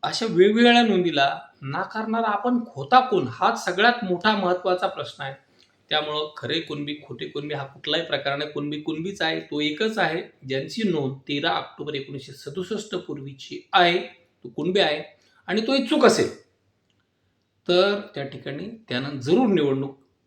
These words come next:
त्याची इच्छा असेल तर ती लढवली पाहिजे. मूलतः हा लढा या ठिकाणी राजकीय नाहीच,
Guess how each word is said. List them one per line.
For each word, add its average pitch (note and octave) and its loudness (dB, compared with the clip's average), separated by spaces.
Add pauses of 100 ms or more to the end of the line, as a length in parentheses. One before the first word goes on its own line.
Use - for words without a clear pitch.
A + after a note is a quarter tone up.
(240)
त्याची D3+ -4
इच्छा - -6
असेल D3 -8
तर F#3+ -4
ती A3+ 0
लढवली A#2 2
पाहिजे. - -18 (220)
मूलतः F3+ 0
हा D#3 -2
लढा D3+ 0 (440)
या C#3+ 0
ठिकाणी C#3+ -6 (680)
राजकीय C3+ 0
नाहीच, B2+ -2